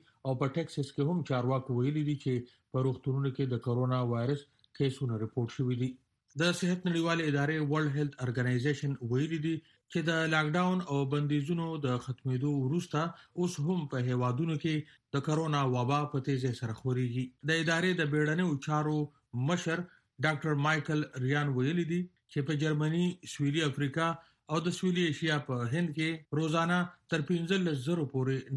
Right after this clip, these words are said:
نوي کیسونه رپورټ کیږي. د دبلیو ایچ او ډایرکټر جنرال تیډروس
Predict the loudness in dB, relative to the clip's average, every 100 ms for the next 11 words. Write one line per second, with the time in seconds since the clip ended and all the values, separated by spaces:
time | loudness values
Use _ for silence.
0 | 0 0 -2 -2 -2 -2 -2 -2 -2 -2
1 | -2 -4 -2 -4 -6 _ _ -4 0 2
2 | 2 2 2 2 0 0 0 0 0 0
3 | 0 0 0 0 0 0 -4 _ _ _
4 | -6 0 0 2 0 0